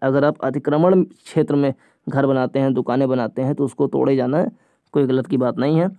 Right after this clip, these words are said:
लेकिन ये जो संपादकीय में लेखक ने लिखा है, हम इनके नज़रिए से पढ़ते हैं, कुछ सीखने का प्रयास करते हैं।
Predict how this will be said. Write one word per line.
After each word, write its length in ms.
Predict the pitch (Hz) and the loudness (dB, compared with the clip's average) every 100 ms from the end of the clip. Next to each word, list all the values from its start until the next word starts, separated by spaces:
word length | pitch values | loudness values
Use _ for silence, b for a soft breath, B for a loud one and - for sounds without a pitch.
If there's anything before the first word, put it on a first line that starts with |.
| b b - | b b -6
लेकिन 280 | 139 131 151 | -2 0 2
ये 100 | 143 | 2
जो 100 | 139 | 0
संपादकीय 640 | - 127 120 127 131 143 | -2 -2 0 -2 0 0
में 140 | 139 131 | 2 2
लेखक 300 | 127 147 135 | 0 -2 -2
ने 120 | 135 | -2
लिखा 240 | 127 - | -2 -2
है, 140 | 151 156 | -2 0
हम 140 | 165 | 0
इनके 180 | 143 139 | 0 0
नज़रिए 360 | 127 120 123 123 | 0 0 -2 -2
से 200 | 190 226 b b b - | -4 -6 b b b -10
पढ़ते 260 | 190 - | -8 -2
हैं, 100 | 156 | -2
कुछ 180 | 185 156 | -2 -4
सीखने 320 | - 135 131 | -4 -4 -4
का 80 | 135 | -6
प्रयास 300 | 139 110 73 | -4 -6 -8
करते 240 | - 90 58 | -12 -12 -14
हैं। 180 | 62 | -18